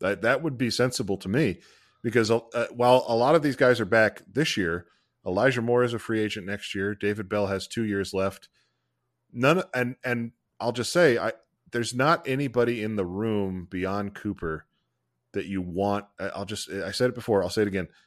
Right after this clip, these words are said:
that you want getting a mammoth target share. It's just not how it's set up. So I think that adding two players here, like what they did last year, but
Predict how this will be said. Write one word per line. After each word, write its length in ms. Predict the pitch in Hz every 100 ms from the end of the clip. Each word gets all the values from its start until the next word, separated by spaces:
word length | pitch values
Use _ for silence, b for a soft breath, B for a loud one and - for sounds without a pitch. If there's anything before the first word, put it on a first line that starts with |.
| b
that 180 | 98 -
you 100 | 98
want 360 | 95 117 117
getting 260 | - 107 101
a 60 | 92
mammoth 400 | 95 90 87 -
target 300 | 85 71 -
share. 260 | 76 67 -
It's 140 | -
just 200 | 113 -
not 260 | 98 78 - _ -
how 180 | 95 90
it's 260 | - - -
set 160 | 98 87
up. 160 | - _ _ -
So 360 | 104 95 92 b b b b b b b b b _ _ _ _ _ _ _ _
I 120 | 104
think 260 | 104 120 -
that 300 | 104 98 - _ _ _ _ _ _ _ _ _ -
adding 400 | 113 127 135 127
two 260 | - - 151
players 640 | - 131 110 92 90 -
here, 440 | 98 85 85 85 - _ -
like 240 | 127 160 - 135
what 160 | 143
they 120 | 156
did 180 | 143 151
last 340 | 120 147 156 113
year, 100 | 98
but 300 | 101 87